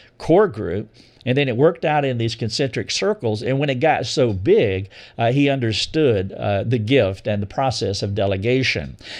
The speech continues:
And then finally, number six, this last group on the outer periphery, they were the Pharisees and the other resistors.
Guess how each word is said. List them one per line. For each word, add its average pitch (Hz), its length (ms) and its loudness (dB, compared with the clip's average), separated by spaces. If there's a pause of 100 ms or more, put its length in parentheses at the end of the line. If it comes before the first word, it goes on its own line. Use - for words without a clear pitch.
And 156 160 0
then 180 220 2
finally, 175 800 -4
number 139 340 0
six, 170 480 0
this 202 260 0
last 208 400 0
group 113 300 -4
on 139 120 -2
the 131 140 -2
outer 147 200 0
periphery, 117 640 0
they 139 160 2
were 175 140 2
the 120 80 0
Pharisees 160 640 0
and 120 160 0
the 113 100 -2
other 127 220 2
resistors. 110 1080 -4